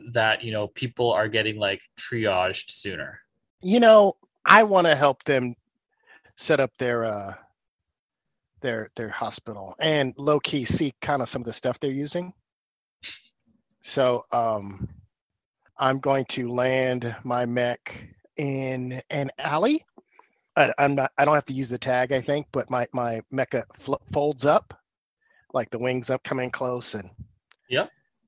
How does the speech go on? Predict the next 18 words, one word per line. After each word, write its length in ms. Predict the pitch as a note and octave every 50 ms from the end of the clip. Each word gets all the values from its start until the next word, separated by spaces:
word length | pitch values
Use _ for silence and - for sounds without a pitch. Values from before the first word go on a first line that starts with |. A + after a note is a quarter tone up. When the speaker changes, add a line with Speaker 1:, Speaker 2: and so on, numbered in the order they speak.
| _ _ _ _ _
Speaker 2:
So, 300 | - - E3 C#3 C#3 C3+
uh, 580 | - B2+ B2 A#2+ A#2 A2+ A2 G#2+ G#2+ G#2+ G#2 G2+ - - -
I 100 | E3 D#3
get 220 | - D3+ C#3 C3
in, 240 | C3 B2+ B2 A#2+ A2
and 200 | G#2+ G#2+ B2+ B2
I'm 120 | C3 C3+ C3
gonna 420 | C#3 C3 A#2+ A2 G#2 G2 F#2+ - - - _ _
go 100 | - C3
ahead 240 | A#2 A#2 A#2 A#2 A2+
and 160 | A2+ G2 G#2
lead 240 | A#2 C3 D3+ D#3+ D#3+ -
with 200 | D3 C3 - -
engineer 600 | - D#3+ F3 E3 - C#3+ C#3+ D3 C3 A#2 G#2+ A2 - _ _ _ _ _ _ _ _ -
and 100 | G#2+ G#2+
make 160 | A2+ - -
a 60 | F#2+
roll. 280 | F#2 G#2 G#2+ - -